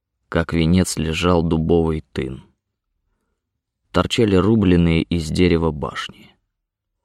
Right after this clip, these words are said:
Под жёлтым лбом темнели пещеры. Они оставались от древних насельников, о которых никто ничего не знал. В одной пещере была теперь кузница.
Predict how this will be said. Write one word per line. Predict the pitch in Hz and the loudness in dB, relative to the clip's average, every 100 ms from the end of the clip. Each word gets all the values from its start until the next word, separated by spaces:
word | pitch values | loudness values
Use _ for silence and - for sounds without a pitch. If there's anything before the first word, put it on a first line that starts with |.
| _ _ _ _ _ _ _ _ _ | _ _ _ _ _ _ _ _ _
Под | 87 92 | 0 2
жёлтым | 98 117 104 98 95 | 4 2 4 4 4
лбом | 92 92 123 95 - - _ _ _ | 4 2 2 2 -4 -16 _ _ _
темнели | - 82 87 90 87 | -6 0 2 2 0
пещеры. | - - - - - _ _ _ _ _ _ _ _ _ _ _ _ _ _ _ _ _ _ | -4 -4 -6 -10 -14 _ _ _ _ _ _ _ _ _ _ _ _ _ _ _ _ _ _
Они | 80 92 | -2 2
оставались | 95 - 90 95 92 85 - | 2 0 0 2 2 0 -2
от | 95 85 | -2 -2
древних | 87 95 95 92 87 - | 0 2 4 4 2 0
насельников, | 92 90 - 104 101 76 67 - - - _ _ _ _ _ _ _ | -2 0 -2 -2 0 -2 -8 -12 -12 -16 _ _ _ _ _ _ _
о | - 78 | -8 -6
которых | 78 - 78 78 - | -4 0 0 0 -4
никто | 78 - - 92 | -4 -4 -2 0
ничего | 85 - 76 76 | 0 -2 -8 -8
не | 73 73 | -8 -10
знал. | 71 71 62 - _ _ _ _ _ _ _ _ _ _ _ _ _ _ _ _ | -10 -10 -14 -18 _ _ _ _ _ _ _ _ _ _ _ _ _ _ _ _
В | - 85 | -2 0
одной | 90 110 107 | 2 2 2
пещере | 113 - - - 90 - | -2 -2 -4 -4 -4 -4
была | - 101 - | 0 0 -2
теперь | - - - | -6 -6 -6
кузница. | - 80 65 69 - - - | -4 -4 -4 -10 -12 -14 -20